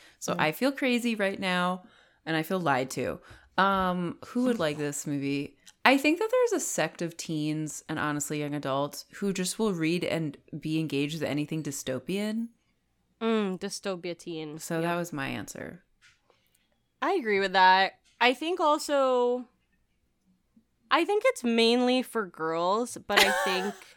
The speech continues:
Speaker 3: it's for girls and then, like, their teen boyfriends to go together. I think it's a great teen date movie.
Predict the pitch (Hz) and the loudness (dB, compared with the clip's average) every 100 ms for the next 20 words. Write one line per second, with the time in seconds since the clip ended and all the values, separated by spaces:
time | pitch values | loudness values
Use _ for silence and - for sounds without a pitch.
0 | _ _ 226 240 - 254 233 202 185 208 | _ _ -2 -2 -4 -4 -4 -2 2 2
1 | 240 247 247 226 220 214 190 180 190 180 | 2 2 2 2 2 2 -2 -2 -6 -6
2 | - 170 165 165 151 143 - 175 180 - | -8 -8 -6 -6 -8 -10 -6 -6 -6 -10
3 | - 175 165 160 156 135 143 175 185 190 | -16 -8 -8 -8 -12 -14 -8 -6 -4 -6
4 | 202 _ _ _ _ - _ _ _ _ | -10 _ _ _ _ -20 _ _ _ _
5 | _ _ _ 202 240 302 427 427 294 226 | _ _ _ -2 0 2 2 2 0 2
6 | 214 202 - _ - 196 185 151 147 196 | 2 2 -2 _ -6 -2 -2 -4 -6 -6
7 | 131 113 120 - 104 | -10 -12 -14 -14 -14